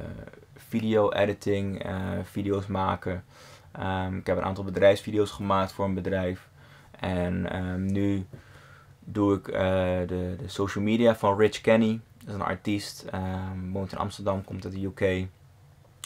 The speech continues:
En ik maak zijn video's, ik, ik post zijn content. Ehm, dus ja, dat is een project waar ik mee bezig ben. En basketbal natuurlijk. Ehm,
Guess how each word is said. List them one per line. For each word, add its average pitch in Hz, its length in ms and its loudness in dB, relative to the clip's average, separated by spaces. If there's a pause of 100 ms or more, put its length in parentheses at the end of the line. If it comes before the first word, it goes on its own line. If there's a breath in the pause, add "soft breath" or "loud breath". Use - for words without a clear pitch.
(260)
En 98 480 -4
ik 90 100 -6
maak 95 180 -4
zijn 98 160 -4
video's, 95 600 0
ik, 92 180 -10
ik - 220 -12
post 95 240 0
zijn 95 160 -6
content. 90 600 -6 (460 loud breath)
Ehm, 92 840 -4
dus - 140 -18
ja, 98 80 -4
dat 104 100 4
is 113 60 -2
een 117 60 -2
project 110 260 2
waar 104 100 6
ik 98 80 -2
mee 104 80 0
bezig 95 380 0
ben. 90 280 -2 (540 loud breath)
En 107 180 2
basketbal 104 400 6
natuurlijk. 104 720 2
Ehm, 95 600 -4